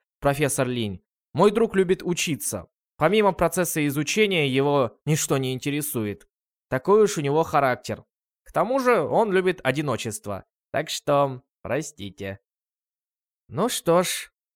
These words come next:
услышав слова Сяо Фаня, профессор Лин паник, и его глаза выразили глубокое разочарование. «Профессор Линь, это правильный ответ?» Тан Линь, стоявшая рядом,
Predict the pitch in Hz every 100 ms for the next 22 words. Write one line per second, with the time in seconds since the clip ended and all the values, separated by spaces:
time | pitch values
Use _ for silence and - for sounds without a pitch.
0 | - 143 - 175 160 127 147 143 135 -
1 | 123 123 - 170 180 175 156 _ - 160
2 | 156 175 - 143 139 147 143 120 - 120
3 | 139 180 165 - _ 110 135 165 202 156
4 | 151 147 175 160 - 131 143 139 139 120
5 | 120 110 113 110 107 107 113 - 123 127
6 | 123 104 98 92 - _ _ _ _ _
7 | - 147 196 175 180 170 160 104 - _
8 | _ 143 147 165 170 247 277 254 196 156
9 | 143 113 - _ _ _ - 135 147 160
10 | 139 139 131 123 - 117 127 160 156 120